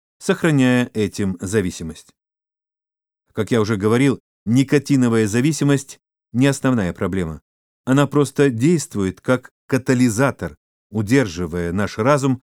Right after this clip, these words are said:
в недоумении относительно реальной проблемы запудривания мозгов. Для заядлых курильщиков,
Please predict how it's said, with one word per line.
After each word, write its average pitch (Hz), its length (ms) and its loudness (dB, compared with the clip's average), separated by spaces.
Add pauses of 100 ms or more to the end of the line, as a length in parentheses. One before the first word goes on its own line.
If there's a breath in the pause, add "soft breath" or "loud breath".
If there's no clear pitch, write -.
(200)
в 98 160 -4
недоумении 131 800 2
относительно 113 800 -2 (200)
реальной 110 600 0
проблемы 123 560 0 (280)
запудривания 95 1040 -2 (140)
мозгов. 90 560 -6 (640)
Для 143 180 4
заядлых 226 460 2
курильщиков, 190 720 0